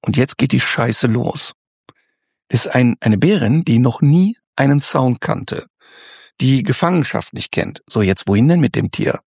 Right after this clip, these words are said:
So, und dann hat der, ähm, alternative Wolf- und Bärenpark gesagt, hey, wir, wir haben hier einen Hochsicherheitstrakt, weil in einem normalen Bärengehege, wo ein bisschen Strom auf dem Zaun ist und ein Zaun ist,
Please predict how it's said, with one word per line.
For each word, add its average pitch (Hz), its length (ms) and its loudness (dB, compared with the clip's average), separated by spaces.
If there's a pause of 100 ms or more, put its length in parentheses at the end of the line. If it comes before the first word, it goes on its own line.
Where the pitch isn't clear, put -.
(140)
So, 113 360 -2 (100)
und 131 120 0
dann 131 140 2
hat - 240 -2
der, 123 440 2 (120)
ähm, 110 600 4 (100)
alternative 123 540 0
Wolf- 123 180 2
und 110 120 2
Bärenpark 139 460 0
gesagt, 135 260 -2
hey, 117 140 0
wir, 117 240 0 (640)
wir 113 180 2
haben 147 260 0
hier 123 160 2
einen 117 100 0
Hochsicherheitstrakt, 135 1120 -2
weil 117 380 2 (680)
in - 140 0
einem 135 180 0
normalen 151 480 2
Bärengehege, 104 680 0
wo 107 80 0
ein 113 80 0
bisschen 104 200 -2
Strom - 260 -4
auf 165 120 0
dem 127 120 -4
Zaun 120 260 0
ist 120 100 -4
und - 180 -8
ein - 40 -20
Zaun 175 320 0
ist, - 300 -4